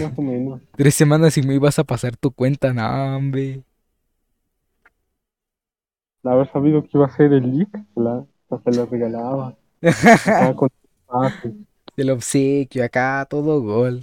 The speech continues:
Speaker 2: ¿no?
Speaker 1: Sí.
Speaker 2: No, pues,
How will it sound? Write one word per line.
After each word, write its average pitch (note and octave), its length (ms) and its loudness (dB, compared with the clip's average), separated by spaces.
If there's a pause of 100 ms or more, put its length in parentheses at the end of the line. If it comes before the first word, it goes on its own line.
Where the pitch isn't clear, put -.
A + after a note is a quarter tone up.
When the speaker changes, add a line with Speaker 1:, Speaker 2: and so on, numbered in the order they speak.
Speaker 2:
¿no? B2 160 -20 (1160)
Speaker 1:
Sí. B2+ 560 -4 (840)
Speaker 2:
No, D3 240 -4
pues, D#3+ 440 -10